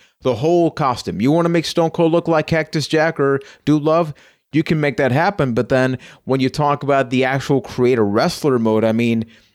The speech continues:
holy crap, you have, you have so much stuff. So talk to me about the, the overall creation suite, uh, in this game and, and why you think it's so special.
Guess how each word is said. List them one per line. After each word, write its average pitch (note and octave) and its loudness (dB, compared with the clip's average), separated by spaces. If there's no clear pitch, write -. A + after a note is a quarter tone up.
holy C#3 0
crap, G#2+ -2
you F#3 2
have, C3 0
you G3 0
have D3+ 0
so F3+ 0
much C3 -2
stuff. B2+ 0
So B2 0
talk D#3 -4
to F#3 0
me F3+ 0
about D3+ 0
the, B2+ 2
the B2 -2
overall C#3 0
creation A#2 -2
suite, G#2+ -4
uh, G#2+ 0
in D3 0
this C3 0
game C3 0
and, G#2+ -2
and A2 -4
why A2 0
you A#2 2
think G#2+ -2
it's G#2+ -2
so G#2 2
special. - -4